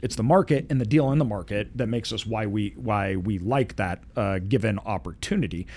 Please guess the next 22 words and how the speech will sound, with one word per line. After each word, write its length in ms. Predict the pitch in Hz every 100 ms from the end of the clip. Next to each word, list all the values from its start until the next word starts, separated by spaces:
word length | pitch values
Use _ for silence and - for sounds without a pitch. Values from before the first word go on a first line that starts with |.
| - - -
And 120 | 147 135
so 200 | 139 123
when 180 | 127
you 120 | 120 104
look 280 | 120 117 117
at 280 | 110 -
from 160 | - 107
an 60 | 98
investor 360 | 104 120 -
standpoint, 760 | - - 156 170 - 107 104 -
they 100 | 107
go, 260 | 104 98 - - - - -
"Okay, 280 | 160 127
well, 500 | 131 135 123 113 107 - - - -
you 100 | 127
know, 220 | 113 101 101
you 120 | 131
say 140 | 175
you 160 | 151 151
like 220 | 143 104
this 180 | 170 151
area 360 | 143 139 123